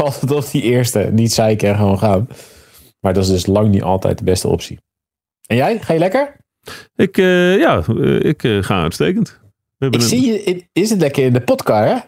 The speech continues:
Speaker 2: Ik zit dus in de podcast. Ja, en, en dat geeft toch het gevoel dat we weer begonnen zijn.
Speaker 1: Lekker.
Speaker 2: We
Speaker 1: Is hij
Speaker 2: zijn
Speaker 1: klaar voor komend jaar?
Speaker 2: We zijn nooit opgehouden. Eh, ja, hij is klaar voor komend jaar. Nou, bijna.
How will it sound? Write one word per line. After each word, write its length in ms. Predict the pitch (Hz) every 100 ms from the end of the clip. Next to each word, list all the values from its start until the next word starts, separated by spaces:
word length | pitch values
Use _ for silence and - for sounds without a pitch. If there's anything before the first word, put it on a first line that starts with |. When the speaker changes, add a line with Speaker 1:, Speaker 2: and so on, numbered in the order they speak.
| -
Speaker 2:
Ik 180 | 170 -
zit 240 | - 190
dus 160 | 104 -
in 140 | 85
de 80 | 80
podcast. 520 | - 180 - 85 76 - -
Ja, 240 | 123 98 -
en, 260 | 135 143 -
en 140 | 143
dat 160 | 131 -
geeft 300 | 135 110 -
toch 140 | 196
het 120 | -
gevoel 340 | - 160 156 135
dat 160 | 127
we 80 | 117
weer 260 | 120 117 98
begonnen 420 | 113 127 107 82
zijn. 280 | 82 71 - _ _
Speaker 1:
Lekker. 520 | - 98 147 165 - 87
Speaker 2:
We 80 |
Speaker 1:
Is 140 | 98 -
hij 120 | - -
Speaker 2:
zijn 0 |
Speaker 1:
klaar 300 | - 180 262
voor 120 | 226 208
komend 280 | 214 214
jaar? 260 | 208 240 285
Speaker 2:
We 60 | -
zijn 140 | 95
nooit 220 | 98 104 107
opgehouden. 640 | 101 104 98 107 139 - _ - - - -
Eh, 480 | 123 123 120 120 127
ja, 160 | 160
hij 100 | 147
is 100 | 165
klaar 240 | - 170 170
voor 100 | 147
komend 260 | 143 123
jaar. 200 | 120 151
Nou, 340 | 147 147 147 135
bijna. 520 | 151 151 139 156